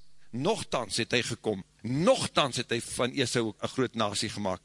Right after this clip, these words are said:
Hy het voor die tyd gesien dat Kain vir Abel sou doodslaan, en nogtans het hy na Kain toe gegaan, en met hom gaan pleit, en vir hom sê,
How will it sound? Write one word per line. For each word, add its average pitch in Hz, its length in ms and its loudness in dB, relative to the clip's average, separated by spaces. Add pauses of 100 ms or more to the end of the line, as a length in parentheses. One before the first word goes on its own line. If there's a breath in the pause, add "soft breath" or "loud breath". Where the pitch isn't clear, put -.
(280)
Hy 139 160 0
het - 160 -4
voor 269 240 0
die 214 160 -4
tyd 196 240 0
gesien 156 380 2 (340 loud breath)
dat 147 280 2
Kain 196 360 2
vir 156 240 -2
Abel 160 240 -2
sou 156 200 0
doodslaan, 135 560 0
en 151 160 2 (200)
nogtans 233 640 0
het 135 140 -2
hy 139 80 0
na 127 100 0
Kain 139 320 -2
toe 113 160 -6
gegaan, 120 360 -4 (200)
en 175 160 2
met 208 140 0
hom 214 100 -2
gaan 226 240 -2
pleit, 254 320 0
en - 80 -2
vir 196 100 0
hom 175 120 -4
sê, 185 120 2